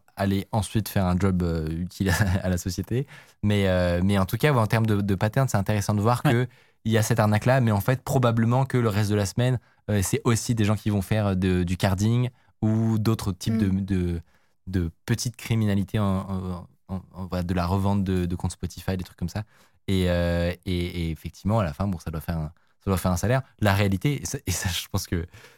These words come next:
Speaker 1: c'est, c'est, c'est ça qui fait que ça dure pas toujours très longtemps, c'est que, euh, le risque versus ce que tu peux gagner,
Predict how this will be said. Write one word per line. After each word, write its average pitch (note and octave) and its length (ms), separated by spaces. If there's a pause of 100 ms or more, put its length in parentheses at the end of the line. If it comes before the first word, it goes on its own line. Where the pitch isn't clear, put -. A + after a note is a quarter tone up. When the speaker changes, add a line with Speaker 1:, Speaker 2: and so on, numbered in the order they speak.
(160)
Speaker 1:
c'est, - 180
c'est, E2+ 340
c'est - 140
ça G#2 120
qui - 140
fait G2+ 200
que F2+ 240
ça F2+ 160
dure D#2+ 160
pas F#2+ 240
toujours F#2+ 240
très F#2+ 100
longtemps, G#2+ 300
c'est - 140
que, F2 200 (520)
euh, E2+ 200
le F#2 140
risque B2+ 440 (140)
versus G2 340
ce - 40
que G#2 100
tu - 140
peux F2+ 340
gagner, G2 420